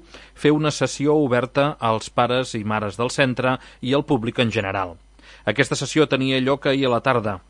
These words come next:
Anava a càrrec del psicòleg Alexandre Maset, assessor familiar i psicoterapeuta infantil juvenil amb més de deu anys d'experiència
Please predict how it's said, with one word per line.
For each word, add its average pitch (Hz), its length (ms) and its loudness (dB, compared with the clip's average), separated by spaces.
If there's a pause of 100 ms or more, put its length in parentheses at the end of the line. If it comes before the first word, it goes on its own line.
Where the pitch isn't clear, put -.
(160)
Anava 107 300 2
a 107 80 -4
càrrec 120 380 -4
del 113 120 0
psicòleg 120 540 -6
Alexandre 117 640 -2
Maset, 120 400 -4 (340)
assessor 107 400 -2
familiar 123 540 -2
i 151 100 -4
psicoterapeuta 123 880 -4
infantil 117 480 -4
juvenil 143 460 0 (360)
amb 123 300 2
més 147 240 -2
de 131 140 0
deu 123 180 2
anys 123 180 -2
d'experiència 113 920 -2